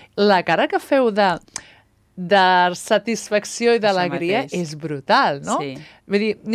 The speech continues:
Speaker 1: és una manera de donar-nos compte de, jolines, que
Speaker 2: I que no tothom es toca.
Speaker 1: No, cert.
Speaker 2: No tothom es
Speaker 1: No
Speaker 2: toca.
Speaker 1: tothom, sí.
Speaker 2: Llavors, per què? Sí, forma part del ball.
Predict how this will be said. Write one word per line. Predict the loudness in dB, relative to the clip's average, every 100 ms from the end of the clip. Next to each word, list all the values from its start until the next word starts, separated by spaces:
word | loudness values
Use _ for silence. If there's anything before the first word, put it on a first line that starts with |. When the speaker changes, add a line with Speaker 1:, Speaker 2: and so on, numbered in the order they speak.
| -2
Speaker 1:
és | -2 0
una | -2
manera | 0 0 0 2
de | 2 0
donar-nos | -2 0 0 -2 -6 -4
compte | -4 0 0
de, | 0
jolines, | -2 -6 -8 -8 -8 -10 -14
que | -6 -4 -4 -10 -18 _ _ -20 _ -4
Speaker 2:
I | -2
que | 0 0
no | 0
tothom | -2 0 0
es | 0 -2
toca. | -4 -2 -2 -2 -2 -8 _
Speaker 1:
No, | -10 -8 -8
cert. | -8 -8 -8 -10 -18 -20 _ _ _
Speaker 2:
No | -6 -4
tothom | -6 -6 -4 -4
es | -4
Speaker 1:
No | -2 0
Speaker 2:
toca. | 2
Speaker 1:
tothom, | 0 0 -4
sí. | -6 -6 -6 -10 _ _ _ _
Speaker 2:
Llavors, | -4 -2 -2
per | -2 -4
què? | 0 0 -2 -6 _ _ _ _ -20 -8 -6 -6
Sí, | -4 0 2
forma | 2 2 2
part | 2 2
del | 2 0
ball. | 2 2 -2